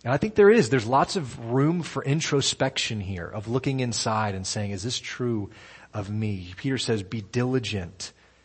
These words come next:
So is the reverse of what Peter is saying also true? If we lack diligence, if we don't care to pursue and to grow in these things,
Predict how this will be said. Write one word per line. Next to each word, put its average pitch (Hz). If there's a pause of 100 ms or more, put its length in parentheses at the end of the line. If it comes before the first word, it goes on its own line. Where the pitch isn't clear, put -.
(540)
So 107 (920)
is 127
the 165
reverse 127
of 110
what 120
Peter 110 (320)
is 107
saying 107
also 139
true? 82 (2000)
If 123 (480)
we 120
lack 101 (320)
diligence, 90 (200)
if 127
we 139
don't 120
care 131 (480)
to -
pursue 113 (180)
and 117
to 110
grow 110
in 107
these 98
things, 92